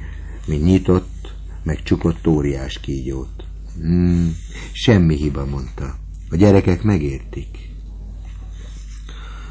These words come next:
Rajzoltam hát egy szájkosarat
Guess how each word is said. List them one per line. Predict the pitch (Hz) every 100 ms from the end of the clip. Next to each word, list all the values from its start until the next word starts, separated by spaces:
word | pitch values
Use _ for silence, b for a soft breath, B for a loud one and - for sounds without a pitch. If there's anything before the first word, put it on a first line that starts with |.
| B B B
Rajzoltam | 117 160 165 135 131 127 120 110
hát | 110 104
egy | 101
szájkosarat | - - 82 73 - 73 - 71 71 69 -